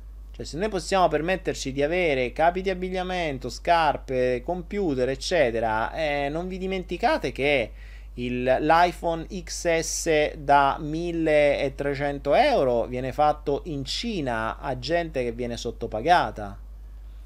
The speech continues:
Quindi se potete avere quell'iPhone è perché in Cina lavorano. Se potete avere le Nike è perché in Bangladesh lavorano.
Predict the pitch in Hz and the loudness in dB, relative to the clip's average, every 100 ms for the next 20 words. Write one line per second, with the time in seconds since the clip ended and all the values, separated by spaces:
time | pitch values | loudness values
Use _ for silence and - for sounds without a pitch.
0 | - - 143 117 131 - 143 220 190 123 | -12 -6 -4 0 -2 0 2 4 4 4
1 | 165 143 131 147 135 107 107 110 - 135 | 4 4 4 4 4 4 -2 -8 -8 -6
2 | 131 - 127 120 - 214 127 104 131 135 | -6 -4 -6 -4 -6 -4 -2 -2 0 -2
3 | 101 101 98 - - - - - - - | -2 -6 -10 -14 -16 -16 -16 -16 -16 -16
4 | - - - - 156 196 175 175 175 156 | -16 -12 -10 -2 2 4 4 4 4 4
5 | 143 139 131 135 151 127 110 110 123 117 | 4 2 2 0 0 0 -2 -6 -8 -4
6 | 131 123 143 131 170 202 160 120 110 - | -4 -4 -4 2 4 4 2 0 0 -4
7 | 113 120 151 120 110 104 101 | -6 0 0 0 -4 -10 -12